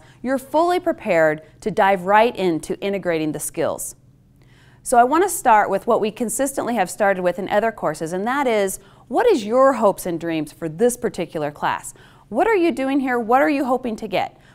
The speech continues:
We want to make sure that although we think we've constructed a really logical and appropriate learning progression course that's very constructivist and personalized for the individual teachers in the room and leaders,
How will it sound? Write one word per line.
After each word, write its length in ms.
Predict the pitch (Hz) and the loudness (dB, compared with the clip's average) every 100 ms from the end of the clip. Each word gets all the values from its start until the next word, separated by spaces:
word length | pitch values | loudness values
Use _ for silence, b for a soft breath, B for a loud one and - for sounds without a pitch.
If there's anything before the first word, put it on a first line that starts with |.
| b | b
We 180 | 277 392 | 2 4
want 200 | 427 392 | 4 4
to 60 | |
make 240 | 269 - - | 2 0 -4
sure 320 | - 165 147 | -2 0 2
that 200 | 180 - | 2 6
although 460 | 240 269 240 311 | 6 4 2 2
we 160 | 349 320 | 2 0
think 240 | 302 226 | -2 -6
we've 180 | 226 226 | -4 -6
constructed 600 | - 226 - 208 180 185 | -6 -8 -2 0 0 0
a 80 | 185 | -2
really 400 | 185 247 277 294 | -2 -4 -2 -2
logical 560 | 220 196 196 196 233 208 | 4 4 4 2 -2 -2
and 100 | 170 | -2
appropriate 480 | - 175 170 190 | -2 -2 0 -2
learning 240 | - 180 180 | 0 -2 -2
progression 480 | 185 170 170 175 180 | -4 -2 -2 -2 -6
course 380 | 175 135 147 - b b | -2 -2 -4 -12 b b
that's 220 | 240 247 | -2 0
very 480 | 208 202 277 320 349 | -2 0 2 2 0
constructivist 640 | 349 285 - 220 226 226 | -2 -2 -2 -2 -2 -4
and 100 | 202 | -6
personalized 640 | - 214 208 190 170 156 - | -4 -6 -4 -2 -2 -2 -4
for 80 | 180 | -8
the 80 | |
individual 540 | - 226 240 220 190 180 | -6 -4 -2 -2 -4 -6
teachers 360 | 220 202 220 | -6 -8 -6
in 120 | 202 185 | -6 -4
the 80 | |
room 460 | 165 202 170 160 202 B B | -4 -2 -2 -4 -6 B B
and 220 | 349 339 | 0 2
leaders, 540 | 233 214 165 165 185 | 2 2 2 2 0